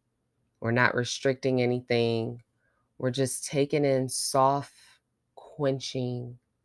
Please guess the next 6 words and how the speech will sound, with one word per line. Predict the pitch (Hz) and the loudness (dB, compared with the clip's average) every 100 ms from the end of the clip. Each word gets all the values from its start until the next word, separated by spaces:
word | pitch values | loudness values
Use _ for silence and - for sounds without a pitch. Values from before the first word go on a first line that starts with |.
| _ _ _ _ | _ _ _ _
delicious, | 120 117 123 127 - 123 123 - - - - - _ _ _ _ _ _ | -4 0 0 0 -2 -2 -2 -6 -6 -6 -8 -14 _ _ _ _ _ _
savory, | - - - 127 123 123 123 120 117 120 120 _ _ _ _ _ _ _ _ _ _ _ _ _ _ _ _ _ _ _ - | -6 -4 0 2 2 0 -2 -2 -2 -6 -14 _ _ _ _ _ _ _ _ _ _ _ _ _ _ _ _ _ _ _ 0
delicate, | 131 127 127 - 120 113 - _ | 4 4 2 -2 -4 -4 -6 _
peaceful, | - - 143 135 - - 110 110 110 - _ _ _ | -16 -4 0 0 -2 -6 -6 -6 -12 -20 _ _ _
relaxing, | 117 113 117 120 120 - - 120 110 - _ | -4 0 6 6 6 0 -6 -6 -8 -12 _
intimate | 131 139 131 - 120 104 - | 2 2 0 -4 -2 -2 -4